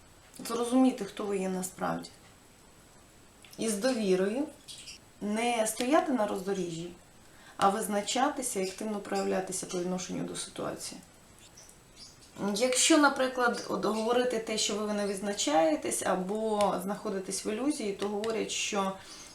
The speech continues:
от для вас надано інформацію, так проявіть силу по відношенню до даного питання або питань. Тому що якщо ви цього не зробите, ви і надалі будете залишатися в ілюзіях, в стагнації,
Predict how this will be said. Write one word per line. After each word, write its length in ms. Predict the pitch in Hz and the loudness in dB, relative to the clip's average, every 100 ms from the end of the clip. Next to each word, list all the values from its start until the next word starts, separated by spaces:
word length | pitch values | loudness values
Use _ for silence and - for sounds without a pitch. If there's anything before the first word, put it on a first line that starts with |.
| - | -6
от 120 | 190 | -4
для 180 | 196 240 | 0 4
вас 200 | 381 - | 4 4
надано 400 | 240 190 190 185 | 2 2 0 0
інформацію, 680 | 170 185 170 165 143 - 165 | -2 -4 -2 -2 -2 -6 -2
так 180 | 190 - | -2 2
проявіть 340 | 285 392 440 | 4 4 0
силу 260 | - 208 185 | 0 0 0
по 160 | 202 | 0
відношенню 460 | 202 240 277 240 196 | 0 0 -2 -4 -4
до 140 | 185 | -2
даного 360 | 190 208 208 202 | 2 2 0 -6
питання 500 | - - 175 - - | -8 -4 -2 -2 -4
або 180 | 180 196 | -4 -4
питань. 680 | 233 - - 165 165 151 - - - - - - - - - - - - - - - - - - - - - - | -4 -2 4 6 6 0 -6 -18 -20 -20 -20 -20 -20 -20 -20 -20 -20 -20 -20 -20 -20 -20 -20 -20 -20 -20 -20 0
Тому 240 | 247 277 | 8 10
що 160 | 320 302 | 10 6
якщо 340 | 277 269 302 | 4 4 4
ви 280 | 254 190 196 | 4 4 4
цього 300 | 175 208 240 | 4 -2 0
не 120 | 247 240 | 0 0
зробите, 460 | 302 381 349 226 | 0 0 0 -4
ви 160 | 208 254 | -2 0
і 40 | |
надалі 380 | 269 254 247 214 | 2 2 0 0
будете 360 | 190 190 190 190 | 2 2 2 0
залишатися 760 | 196 196 - 294 285 247 202 | 0 0 -2 -2 -2 -4 -2
в 160 | 196 208 | 0 -2
ілюзіях, 400 | 233 269 226 - | -2 -4 -6 -6
в 40 | |
стагнації, 840 | - 214 214 196 185 - 190 185 | -6 -4 0 2 0 0 0 -2